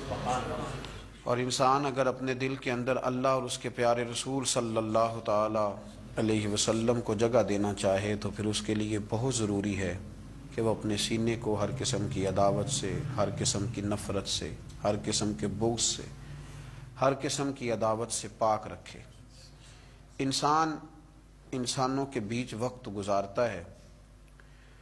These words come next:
ہوتا یہ ہے کہ جب وہ ایک دوسرے کی نعمتوں کو دیکھتا ہے، ایک دوسرے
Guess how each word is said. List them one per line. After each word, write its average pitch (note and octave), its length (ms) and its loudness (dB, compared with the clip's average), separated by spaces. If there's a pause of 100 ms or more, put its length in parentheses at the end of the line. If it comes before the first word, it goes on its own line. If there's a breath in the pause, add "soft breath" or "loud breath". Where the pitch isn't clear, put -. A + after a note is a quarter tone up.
(380 soft breath)
ہوتا D3+ 240 4
یہ E3 160 2
ہے E3 160 4
کہ E3 120 -2
جب D3+ 220 2
وہ D3 340 4 (1900 loud breath)
ایک C3 240 -2
دوسرے C3 340 2
کی B2+ 160 -2
نعمتوں B2 460 2
کو C3 120 -6
دیکھتا A2 500 2
ہے، G2+ 280 -2 (300)
ایک A2+ 260 -4
دوسرے A2 540 0